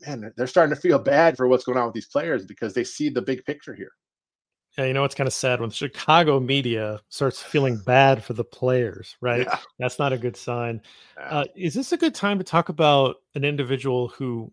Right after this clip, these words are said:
Speaker 2: wasn't in the locker room or on the sideline on Sunday that otherwise you might expect?
Speaker 1: Yeah, it might be a good place for it here.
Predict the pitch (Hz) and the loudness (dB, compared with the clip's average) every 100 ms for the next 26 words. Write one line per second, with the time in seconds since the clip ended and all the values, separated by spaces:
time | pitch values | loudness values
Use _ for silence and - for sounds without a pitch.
0 | - 113 113 135 220 220 214 170 165 147 | -18 -8 -4 -2 -2 -4 -4 -6 -4 -4
1 | 156 - 160 175 190 208 - - 139 135 | -6 -6 -6 -4 -4 -6 -6 -6 -4 -6
2 | 131 139 139 139 143 147 143 135 135 139 | -4 -4 -4 -4 -4 -6 -6 -8 -6 -8
3 | 139 151 170 117 113 135 123 120 117 110 | -6 -6 -4 -6 -4 -4 -2 0 -2 -4
4 | 107 110 107 - 120 170 - _ _ _ | -6 -6 -8 -10 -8 -8 -10 _ _ _
5 | _ _ _ - - 170 170 104 113 123 | _ _ _ -14 -8 -6 -6 -6 -6 -4
6 | 110 110 - 104 - 90 85 78 | -4 -4 -4 -6 -6 -10 -10 -18